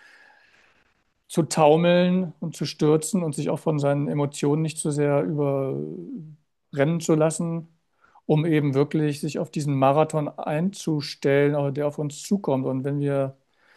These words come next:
einen Schritt zurück machen, einen Schritt langsamer gehen, um das große Bild besser überblicken zu können, womit wir es überhaupt zu tun haben, dann ist das sicherlich was, was heute geraten ist.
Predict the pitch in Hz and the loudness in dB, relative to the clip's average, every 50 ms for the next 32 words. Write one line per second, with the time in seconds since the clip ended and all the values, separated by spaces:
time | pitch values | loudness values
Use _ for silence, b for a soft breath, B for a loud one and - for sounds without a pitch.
0 | b b b b b b b b b b b 156 143 - - 175 156 - - 156 | b b b b b b b b b b b -4 -2 0 0 -2 -2 0 0 2
1 | 135 180 196 196 - 185 175 165 - - 175 170 156 - - 160 151 - 147 143 | 4 2 2 2 4 4 4 4 2 0 -2 -2 -2 -2 -2 -2 0 2 2 2
2 | 156 165 160 170 165 160 160 156 143 165 156 160 160 160 165 165 165 160 151 143 | 2 2 2 0 0 0 0 -2 -2 -2 0 0 0 -2 -2 -4 -8 -10 -10 -12
3 | _ _ _ _ - 151 147 143 147 139 135 147 165 - _ _ _ - - 156 | _ _ _ _ -6 -2 0 0 0 0 0 -4 -8 -10 _ _ _ -4 0 4
4 | 147 160 170 160 160 - 175 170 160 156 135 127 147 147 151 165 165 160 - - | 6 6 6 4 4 4 4 4 4 2 2 0 2 2 2 2 2 0 -2 -4
5 | 165 156 - 165 151 175 208 165 156 147 131 143 151 151 190 175 156 - 160 - | -6 -4 -2 -2 -4 -2 -2 0 0 0 0 -2 -2 -2 -2 -2 -2 -2 -4 -2
6 | - 165 165 160 151 147 151 147 - 160 151 160 156 147 147 - - 151 139 - | -2 -2 -2 0 0 -2 -2 -2 -4 -6 -4 -2 -2 -2 -2 -2 -6 -8 -8 -4
7 | - 160 160 170 165 165 160 160 160 160 165 165 165 160 165 b b b b b | -2 0 0 0 0 0 2 2 2 2 0 -2 -4 -4 -8 b b b b b
8 | b b b b b b b 143 151 147 - 151 135 - 165 - - 160 151 147 | b b b b b b b -8 -6 -4 -4 -4 -4 -4 -4 -4 -2 -2 0 -2
9 | 151 143 - 156 143 147 143 147 - - - - 143 139 - - _ _ _ _ | -2 -4 -6 -4 -4 -4 -4 -4 -8 -12 -8 -6 -6 -6 -6 -8 _ _ _ _
10 | _ _ _ _ _ _ _ _ _ _ _ _ _ _ _ _ b b b b | _ _ _ _ _ _ _ _ _ _ _ _ _ _ _ _ b b b b
11 | b - 131 131 - 143 135 151 135 123 123 127 156 160 - 175 156 139 135 135 | b -2 -2 0 0 0 2 2 4 6 6 6 6 6 4 0 0 0 0 -2
12 | 127 - - - - - | -2 -4 -10 -16 -20 -20